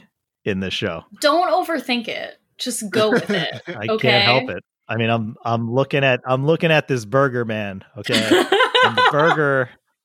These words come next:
Speaker 1: has, like, it, it's like his face is on the bun, his arms are coming out of the patty,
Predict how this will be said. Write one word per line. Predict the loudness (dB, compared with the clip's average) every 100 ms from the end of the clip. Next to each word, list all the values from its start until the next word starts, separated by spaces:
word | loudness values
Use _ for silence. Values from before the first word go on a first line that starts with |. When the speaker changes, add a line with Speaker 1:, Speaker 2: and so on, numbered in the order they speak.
| _ _
Speaker 1:
has, | 2 4 2 -2 -6 -4
like, | 0 0 -2 -8 _ _ _
it, | -8 -8 -8 _ _ -8 -6
it's | -8 -4
like | -6
his | -6 -12
face | -4 -2 -2
is | -2 -2
on | -2
the | -4
bun, | 0 2 4 4 0 -4 -2
his | -2 -2
arms | 2 4 4 2
are | -6
coming | -4 -6 -2
out | 0 0
of | -4
the | -6
patty, | -8 -4 2 2 2 0 -2 -6